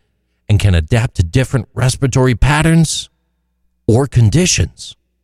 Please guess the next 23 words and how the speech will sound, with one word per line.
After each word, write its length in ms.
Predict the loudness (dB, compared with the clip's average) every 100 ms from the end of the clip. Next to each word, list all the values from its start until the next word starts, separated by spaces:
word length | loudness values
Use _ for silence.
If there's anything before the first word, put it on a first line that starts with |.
| _ _ _ _ _ _ _ _ _ _ _ _ _
Picture 260 | -4 -2 -2
parents 500 | 0 2 2 0 -2
witnessing 600 | -4 -2 -2 -2 0 0
their 120 | 0
child 720 | -2 -2 0 0 -2 -4 -6
breathe 340 | -2 0 2 2
easier, 540 | 0 0 -6 -6 -8 _ _ _ -2
not 260 | 0 0
within 280 | -2 0 0
the 100 | -2
clinical 380 | -2 -2 0 -4
confines 560 | -2 -2 0 0 0
of 80 | 0
a 80 | -2
hospital, 600 | -2 -6 -4 -2 -2 -4 _ _ -4
but 80 | 0
within 340 | 0 0 -2
the 60 | -2
familiar 500 | 0 2 2 0 -2
walls 500 | 0 0 2 0 -2
of 120 | -2
their 160 | -2 -2
home. 420 | 0 0 0